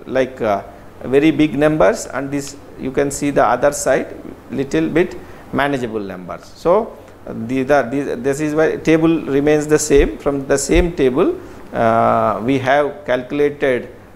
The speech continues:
uh, product movement correlation by raw, raw score method and also by deviation method, and if you can observe, you can see the,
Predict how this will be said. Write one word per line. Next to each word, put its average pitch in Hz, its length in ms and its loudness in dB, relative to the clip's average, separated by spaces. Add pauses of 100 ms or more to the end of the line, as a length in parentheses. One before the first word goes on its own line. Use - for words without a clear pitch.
uh, 107 320 -4
product 139 480 0
movement 135 400 -4
correlation 135 500 -2
by 131 140 6
raw, 127 260 2 (100)
raw 117 200 2
score 143 240 2
method 147 440 0 (400)
and 240 220 -2
also 214 540 0 (140)
by 139 220 2 (240)
deviation 135 720 -2
method, 165 480 -2 (280)
and 131 160 -2
if 143 220 -2
you 160 140 4
can 175 320 4
observe, 131 640 2
you 127 100 -6
can 143 200 -2
see 170 240 -4
the, 165 320 0